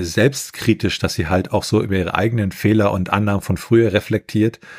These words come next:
und das halt auch so ein bisschen mit einfließen lässt und das halt auch einfach, ich sag mal, mh, offenlegt und halt sagt, äh, wie sie das früher gesehen hat und warum sie da zum Beispiel an bestimmten Sachen halt nicht mehr festhalten kann, weil es halt aus ihrer wissenschaftlichen Sicht dann, äh,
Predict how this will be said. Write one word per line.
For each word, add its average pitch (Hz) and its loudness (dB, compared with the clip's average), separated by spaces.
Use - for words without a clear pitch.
und 98 0
das - -4
halt - -2
auch - -2
so - -2
ein 98 2
bisschen 101 -2
mit - -6
einfließen 107 0
lässt 95 -4
und 104 -2
das 95 -2
halt - 0
auch 101 6
einfach, 95 0
ich - -10
sag 101 -2
mal, 90 -4
mh, 90 -4
offenlegt 107 0
und 85 -4
halt 87 0
sagt, 101 0
äh, 92 2
wie 101 -4
sie 98 -2
das 95 2
früher 147 6
gesehen 113 2
hat 123 -2
und 98 -6
warum 98 2
sie 101 0
da 92 2
zum 104 -2
Beispiel 101 -2
an 92 -6
bestimmten 104 -2
Sachen 101 -2
halt 92 -4
nicht - -6
mehr 104 0
festhalten 95 0
kann, 117 0
weil 95 2
es - 0
halt 104 2
aus 104 -4
ihrer 104 4
wissenschaftlichen 107 0
Sicht 98 -2
dann, 101 0
äh, 95 -2